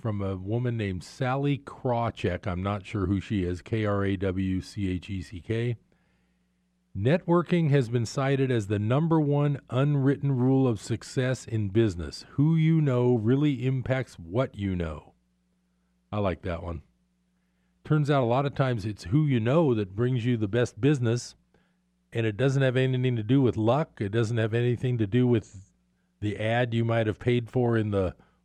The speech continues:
local paper or on the local radio. It's just a matter of who you knew, and they talked to a friend, and all of a sudden you got a great new customer out of the blue. That's because of who you know. This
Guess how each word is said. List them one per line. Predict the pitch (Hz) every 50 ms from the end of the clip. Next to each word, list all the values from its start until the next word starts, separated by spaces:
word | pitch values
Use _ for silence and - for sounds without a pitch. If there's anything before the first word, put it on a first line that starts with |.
| _
local | 104 107 120 120 - 131 107
paper | 85 - 117 120 131 131 - 143 143 147 151 139 - - _ _ _ _ _ _ _ _ _ _ _ _
or | 98 101 110
on | 110 110 110
the | 104 104
local | 104 113 123 113 - 117 95
radio. | 101 120 151 165 151 127 113 110 113 117 117 - _ _ _ _ _ _ _ _ _
It's | 107 107 101 -
just | - - 120 - -
a | 127
matter | 107 110 113 120 120 123 120
of | 113 92
who | 98 127 127 123
you | 120 117
knew, | 110 110 117 123 143 156 151
and | 127 113 104
they | 107 107 117 113 - _ _ -
talked | 127 123 120 - _
to | - 127 117
a | 104
friend, | - - 127 127 131 147 151 143
and | 117 101 98 90 - - _ _ _ _ _ _
all | 98 104 110
of | 110
a | 110
sudden | 98 - 131 123 120
you | 113 104
got | 107 117 113 101
a | 95
great | 87 95 113 127 135 -
new | 117 123 127 110
customer | - - 139 143 - - - 113 110 113 113 110 - - _ _ _ _ _ _
out | - 101 107 117
of | 113
the | 110
blue. | 110 104 117 143 156 131 87 - - _ _ -
That's | 90 - -
because | - 95 - 117 101 104
of | 95
who | 67 - 117 120
you | 123 123 120
know. | 120 135 147 120 90 80 - _ _ _ _ _ _ _ _ _ _ _ _ _ _ _ _ _ _ _ _ _ _ _ _ _ _ _ _ _ _ _ _ _ _ _ _ _ _ _ _ _ _ _ _ _ _ _ _ _ _ _ _ _ _ _ _ _ _ _ _ _ _
This | 95 123 175 196 190 - -